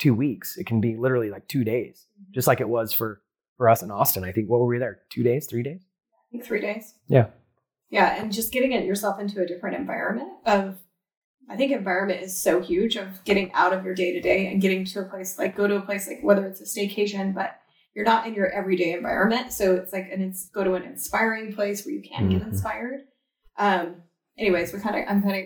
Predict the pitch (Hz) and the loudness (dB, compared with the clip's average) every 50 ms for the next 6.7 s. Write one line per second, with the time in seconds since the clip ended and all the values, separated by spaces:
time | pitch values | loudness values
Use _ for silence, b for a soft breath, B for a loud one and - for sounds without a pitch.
0 | - - _ _ - - 202 190 190 190 196 202 202 202 196 202 208 202 202 - | -10 -16 _ _ -10 -6 -4 -4 -2 0 0 -2 -2 -2 -6 -8 -10 -14 -18 -20
1 | - - - 196 196 190 190 - - - _ - 226 - - - - - - - | -12 -6 -4 -2 -2 -2 -4 -6 -12 -10 _ -4 -4 -4 -4 -8 -14 -4 2 4
2 | 123 147 127 - _ _ _ - 220 214 202 196 190 185 185 185 - _ _ _ | 4 4 2 0 _ _ _ -2 2 2 2 2 2 -2 -6 -12 -16 _ _ _
3 | _ _ _ _ _ _ _ - 214 208 202 - 226 202 196 196 185 185 180 185 | _ _ _ _ _ _ _ 0 2 2 2 2 0 0 0 0 0 0 0 0
4 | - 185 180 180 175 175 - 214 196 180 180 - - - - 180 175 - 185 - | -2 -2 -2 -2 -2 2 4 6 6 6 4 0 -2 2 2 4 4 2 0 -2
5 | - 185 185 170 170 180 - - 190 220 233 - - 180 160 151 - - - - | -2 -2 0 0 -2 -4 -4 -6 -8 -6 -6 -6 -4 -4 -4 -4 -6 -8 -12 -10
6 | 190 165 165 - - - - - - - - 147 160 170 | -10 -8 -8 -8 -8 -8 -6 -4 -2 -2 -2 -2 -4 -8